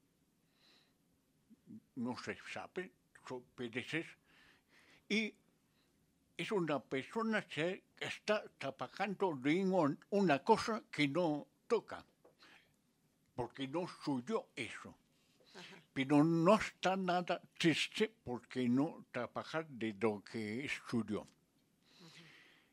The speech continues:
Speaker 1: Pasamos a los estudiantes.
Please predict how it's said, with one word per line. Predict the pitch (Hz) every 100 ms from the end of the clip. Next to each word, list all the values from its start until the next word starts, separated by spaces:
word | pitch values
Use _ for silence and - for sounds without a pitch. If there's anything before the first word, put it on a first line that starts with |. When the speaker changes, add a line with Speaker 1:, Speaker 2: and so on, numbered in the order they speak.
| _ _ _ _ _ _ _ -
Speaker 1:
Pasamos | - 160 - 254 233 240 - -
a | 175
los | 156 160 -
estudiantes. | - 190 180 - 156 185 185 147 117 107